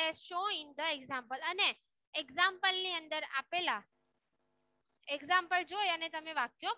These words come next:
બનાવો. તો જો પહેલું આપણું example છે, પહેલા તો આપણે ટાઇમટેબલ જોઈએ. તો time eight A M, yesterday's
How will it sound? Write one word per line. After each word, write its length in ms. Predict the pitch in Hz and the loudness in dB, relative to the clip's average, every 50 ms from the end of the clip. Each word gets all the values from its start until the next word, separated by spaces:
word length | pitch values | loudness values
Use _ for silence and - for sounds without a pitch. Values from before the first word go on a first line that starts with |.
| - | 0
બનાવો. 340 | 285 262 254 240 214 202 196 - _ _ _ _ _ _ _ _ _ _ _ | 0 -2 0 -2 -6 -8 -8 -10 _ _ _ _ _ _ _ _ _ _ _
તો 60 | 311 311 - | -14 -8 -2
જો 100 | 403 427 381 330 302 311 320 _ - | 2 4 4 4 2 0 -2 _ 2
પહેલું 340 | 330 320 302 302 330 415 403 | 2 2 2 0 0 2 2
આપણું 260 | 392 - 381 392 392 349 302 | 2 2 0 -2 -2 -2 -2
example 520 | 285 269 330 330 320 311 339 320 311 294 - - | 0 0 0 0 0 0 -2 -4 -4 -4 -4 0
છે, 140 | 381 403 370 339 330 - - | 2 4 4 4 2 2 0
પહેલા 300 | 311 302 320 339 349 349 - | 0 2 4 2 2 2 2
તો 40 | 359 349 | 0 -2
આપણે 260 | - - 339 370 440 494 480 - _ _ _ _ _ _ _ _ _ _ _ _ _ _ _ _ _ _ _ _ _ _ _ _ _ _ _ _ _ - | 0 0 2 2 2 2 0 -6 _ _ _ _ _ _ _ _ _ _ _ _ _ _ _ _ _ _ _ _ _ _ _ _ _ _ _ _ _ 6
ટાઇમટેબલ 520 | 339 330 320 320 311 320 285 262 269 262 254 254 | 6 6 6 4 -2 -6 -4 -2 -2 -4 -4 -6
જોઈએ. 240 | 233 214 214 214 226 - | -10 -12 -12 -14 -14 -12
તો 60 | 277 285 - 330 | -14 -2 2 4
time 220 | 320 330 349 359 349 - 311 320 339 | 4 4 4 2 -2 -4 0 0 2
eight 160 | 359 359 381 370 370 | 2 2 2 2 2
A 20 | - 349 359 370 | 4 4 2 2
M, 80 | 392 392 - _ _ _ _ 262 302 | 0 -2 -10 _ _ _ _ -2 -2
yesterday's 600 | 302 285 - - - 339 330 320 330 339 302 | -2 -2 -2 -2 0 0 2 2 0 0 -2